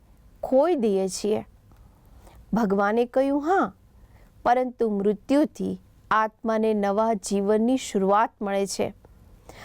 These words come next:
નવો પરિવાર, નવા પ્રિયજનો મળે છે." વ્યક્તિએ પૂછ્યું, "પરંતુ ભગવાન, મૃત્યુથી અમારા સપના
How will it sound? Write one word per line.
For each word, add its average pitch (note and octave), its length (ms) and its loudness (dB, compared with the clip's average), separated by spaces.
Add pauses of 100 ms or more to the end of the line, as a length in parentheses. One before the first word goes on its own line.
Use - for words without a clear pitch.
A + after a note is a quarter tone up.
(200)
નવો G#3 280 2
પરિવાર, G#3 800 -2 (420)
નવા A#3 320 4
પ્રિયજનો C#4+ 640 2
મળે G3 300 -2
છે." - 240 -8 (1200)
વ્યક્તિએ A3+ 540 2
પૂછ્યું, A#3+ 640 -2 (400)
"પરંતુ E4+ 400 0
ભગવાન, B3+ 640 0 (600)
મૃત્યુથી B3 880 2 (760)
અમારા A3+ 360 0
સપના G#3+ 760 -2